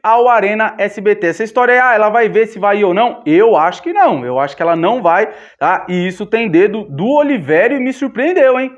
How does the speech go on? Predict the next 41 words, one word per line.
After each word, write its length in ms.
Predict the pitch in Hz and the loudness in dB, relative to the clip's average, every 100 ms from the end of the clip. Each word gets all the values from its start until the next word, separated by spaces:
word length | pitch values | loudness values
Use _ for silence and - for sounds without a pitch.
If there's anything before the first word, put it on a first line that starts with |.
| _ _ _ | _ _ _
Me 80 | 131 | -14
surpreendeu 500 | 135 175 196 170 190 | -12 -6 -4 0 -2
porque 160 | 190 214 | 0 0
a 80 | |
Leila, 280 | 202 180 202 | 2 4 2
a 20 | |
gente 220 | 175 208 - | 0 -4 -4
sabe, 300 | 175 151 147 | -2 -2 -2
né, 120 | 160 | -4
como 180 | 156 156 | -4 -4
é 40 | |
que 60 | 156 | 0
ela 120 | 151 | 0
é. 100 | 139 | 2
Ela 140 | 151 | 2
é 40 | 160 | 2
arrogante, 840 | 147 214 185 185 185 175 175 175 - - - | 2 0 2 2 2 0 -4 -14 -14 -12 -2
ela 180 | 151 | 0
é 140 | 151 139 | 0 -2
chamativa, 1120 | - 135 185 185 - 185 180 175 143 165 - - - | -4 -4 -4 -6 -6 -4 -4 -4 0 0 0 -8 -4
ela 220 | 147 170 | 0 0
gosta 500 | 139 156 190 175 170 | 0 2 2 0 -4
de 120 | 156 | -8
trazer 360 | 160 156 143 143 | -6 -4 -4 -6
tudo 220 | 131 127 | -10 -12
pra 260 | - 202 202 | -2 2 4
ela, 520 | 170 170 165 156 147 - - | 4 4 2 0 -4 -10 -4
né? 80 | 170 | 0
Ela 180 | 156 143 | 2 0
gosta 280 | 135 131 | -2 -4
de 140 | 120 156 | -8 -10
palco, 720 | - 180 170 165 156 - 139 | -2 2 4 4 2 0 -2
ela 160 | 202 | 0
gosta, 720 | 262 302 302 285 214 - 113 - _ _ | 2 2 4 4 0 -4 -16 -18 _ _
tá? 320 | 147 208 - - | -2 -2 -4 -6
Então 140 | 262 277 | 0 2
vamos 260 | 302 320 | 2 2
aguardar, 540 | 320 330 349 240 254 294 | 2 4 2 2 0 0
mas 200 | 294 - | -2 -4
creio 340 | 208 240 285 | 0 0 0
que 340 | - 285 285 | -4 -6 -6